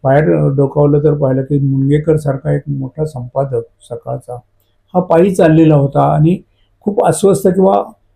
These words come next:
विमनस्क परिस्थिती, अ, मनस्थिती म्हणता ज्याला अशा परिस्थितीत. दुसऱ्या दिवशी आम्ही पाहिलं की सकाळच्या पहिल्या पानावरचं जे,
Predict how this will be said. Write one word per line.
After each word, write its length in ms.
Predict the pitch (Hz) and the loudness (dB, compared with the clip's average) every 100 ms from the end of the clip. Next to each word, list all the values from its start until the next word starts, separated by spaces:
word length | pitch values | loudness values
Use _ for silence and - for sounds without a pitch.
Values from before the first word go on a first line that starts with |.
| _ - | _ -2
विमनस्क 640 | 151 160 190 208 185 - | 2 4 4 4 2 0
परिस्थिती, 500 | 196 196 170 156 196 | 0 2 2 2 2
अ, 280 | 151 147 143 | 4 4 4
मनस्थिती 540 | 139 147 160 160 160 160 | 4 4 2 2 2 2
म्हणता 300 | 139 135 135 | 2 2 0
ज्याला 220 | 123 123 | 0 0
अशा 300 | 127 131 131 131 | -2 -4 -6 -8
परिस्थितीत. 380 | 127 - - - _ _ _ _ _ _ - | -12 -12 -20 -20 _ _ _ _ _ _ 0
दुसऱ्या 240 | 151 208 | 4 6
दिवशी 180 | 208 208 | 4 4
आम्ही 160 | 214 208 | 2 2
पाहिलं 380 | 196 180 160 | 2 4 4
की 360 | 165 - _ 165 | 2 0 _ -2
सकाळच्या 880 | 156 156 165 165 180 175 170 165 185 - - | 0 2 2 2 4 4 4 2 -2 -8 0
पहिल्या 280 | 147 160 | 2 2
पानावरचं 640 | 156 151 151 151 156 151 156 | 2 2 2 2 2 0 -2
जे, 260 | 156 147 | 0 0